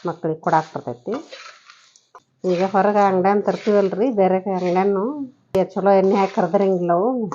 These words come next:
ಚಲೋ ಎಣ್ಣೆ ಹಾಕಿ ಮನ್ಯಾಗ ಮಾಡಿಟ್ಕೊಂಡ್ರೆ ಮಕ್ಕಳಿಗೆಲ್ಲ ಬೇಗದಾಗ ಹಾಕಿ ಕೊಡಾಕ್ ಬರ್ತೈತಿ. ನೋಡ್ರಿ, ಮಸ್ತ್ ಅದ ನೋಡ್ರಿ, ಎಲ್ಲ ಮಿಕ್ಸ್ ಅದ ನೋಡ್ರಿ. ಈಗ ಈ ಸಕ್ರೆ ಪೌಡರ್ ತೊಗೊಂಡಿರ್ತೀವಲ್ಲ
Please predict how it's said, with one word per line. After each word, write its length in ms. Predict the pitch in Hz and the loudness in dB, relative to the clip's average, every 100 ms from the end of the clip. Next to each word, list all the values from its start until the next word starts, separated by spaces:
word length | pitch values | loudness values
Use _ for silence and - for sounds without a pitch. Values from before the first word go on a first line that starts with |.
| - - - | -12 -20 -10
ಚಲೋ 180 | 196 190 190 | 0 2 4
ಎಣ್ಣೆ 160 | 180 185 | 4 2
ಹಾಕಿ 200 | 185 185 180 | 0 -2 0
ಮನ್ಯಾಗ 240 | 170 180 180 | 2 2 2
ಮಾಡಿಟ್ಕೊಂಡ್ರೆ 600 | 175 165 - 185 220 185 180 | 0 -2 -4 -2 -2 -2 -2
ಮಕ್ಕಳಿಗೆಲ್ಲ 540 | 160 - 185 185 165 185 180 233 277 _ _ _ _ - - - | -4 -4 -2 -2 -2 -2 -2 -4 -8 _ _ _ _ -6 -6 0
ಬೇಗದಾಗ 460 | 170 175 170 175 175 202 240 | 4 6 6 6 4 0 0
ಹಾಕಿ 180 | 175 - | -2 -2
ಕೊಡಾಕ್ 240 | 175 170 - | -2 -2 -4
ಬರ್ತೈತಿ. 420 | 151 147 - 214 285 - _ _ - - - - - - 185 | -6 -8 -6 -8 -8 -14 _ _ -20 -18 -18 -20 -20 -14 -8
ನೋಡ್ರಿ, 320 | 156 147 - 147 165 | -6 -6 -8 -10 -8
ಮಸ್ತ್ 280 | 156 - 185 | -10 -6 -6
ಅದ 100 | 160 165 170 | -4 0 0
ನೋಡ್ರಿ, 280 | 151 143 143 - - - - - _ _ 170 | 0 -6 -8 -12 -14 -16 -18 -20 _ _ -2
ಎಲ್ಲ 120 | 170 180 | 2 2
ಮಿಕ್ಸ್ 240 | 175 175 190 | 0 0 0
ಅದ 120 | 170 170 170 | 2 0 -2
ನೋಡ್ರಿ. 260 | 160 147 147 | -4 -6 -8
ಈಗ 100 | 214 330 330 _ _ _ _ _ _ 202 | -8 -10 -12 _ _ _ _ _ _ -8
ಈ 40 | 196 196 | -6 -8
ಸಕ್ರೆ 300 | - 202 214 214 | -8 -6 -2 2
ಪೌಡರ್ 240 | 196 190 220 | 2 0 -2
ತೊಗೊಂಡಿರ್ತೀವಲ್ಲ 640 | 208 190 185 190 170 | -2 -2 -4 -4 -2